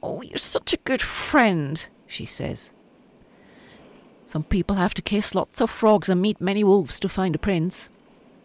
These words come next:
"How many have you kissed?" she asks. "To find your princess, I mean."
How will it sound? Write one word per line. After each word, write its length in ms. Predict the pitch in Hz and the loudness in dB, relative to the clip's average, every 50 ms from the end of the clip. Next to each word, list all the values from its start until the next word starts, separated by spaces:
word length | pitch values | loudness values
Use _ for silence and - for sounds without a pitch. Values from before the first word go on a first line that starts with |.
| _ _ _ _ _ _ _ _ _ _ - | _ _ _ _ _ _ _ _ _ _ -10
"How 100 | - 359 | -8 -6
many 240 | 403 392 381 359 370 | -4 -2 -2 -2 -2
have 180 | 302 320 330 - | -2 -2 -4 0
you 160 | 302 294 294 | 2 2 2
kissed?" 560 | - - - - 151 208 294 - - - - - _ _ _ - | 0 0 0 2 2 2 0 -2 -8 -10 -12 -18 _ _ _ -16
she 240 | - - 131 131 | -12 -10 -8 -6
asks. 480 | 139 143 147 160 165 - - - - - _ _ _ _ _ _ _ _ _ _ _ _ _ _ _ _ _ - | -6 -6 -6 -8 -8 -10 -12 -16 -18 -18 _ _ _ _ _ _ _ _ _ _ _ _ _ _ _ _ _ -8
"To 80 | - | 0
find 180 | - 339 330 285 | 2 2 2 2
your 60 | 262 | 2
princess, 560 | - 311 294 330 - - 339 339 262 - - | 2 4 4 4 4 4 2 2 2 2 0
I 60 | 170 | 0
mean." 280 | 143 131 117 120 147 196 | 0 0 0 -2 -2 -4